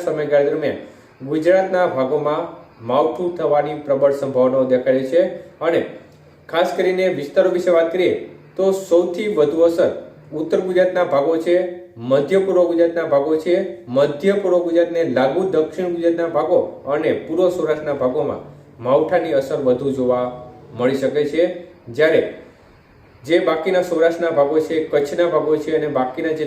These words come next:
દક્ષિણ ગુજરાતના ભાગો છે તેમાં પણ વાદળછાયું વાતાવરણ વચ્ચે અમુક વિસ્તારોમાં ઝાપટા પણ પડી શકે છે. જો કે હજી પણ એકાદ બે દિવસ દરમિયાન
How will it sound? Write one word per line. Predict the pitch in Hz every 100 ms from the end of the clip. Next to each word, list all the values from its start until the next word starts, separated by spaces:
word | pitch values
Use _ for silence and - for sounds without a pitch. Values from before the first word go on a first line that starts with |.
| 135
દક્ષિણ | 131 170 151
ગુજરાતના | 143 147 147 147
ભાગો | 135 143 139
છે | 139 147
તેમાં | 151 170
પણ | 170 139 -
વાદળછાયું | 127 160 170 156 156 147
વાતાવરણ | 139 143 143 143
વચ્ચે | 143 - -
અમુક | 143 147
વિસ્તારોમાં | 151 160 143 143 139
ઝાપટા | 120 117 147
પણ | 143 143 135 135
પડી | 123 120 139
શકે | 127 135 139
છે. | 180 - - - -
જો | 160
કે | 165 - - - - 120
હજી | 143 185 190 190
પણ | 180 180 175 - 147
એકાદ | 185 180 156
બે | 165
દિવસ | 160 151 156
દરમિયાન | 147 143 131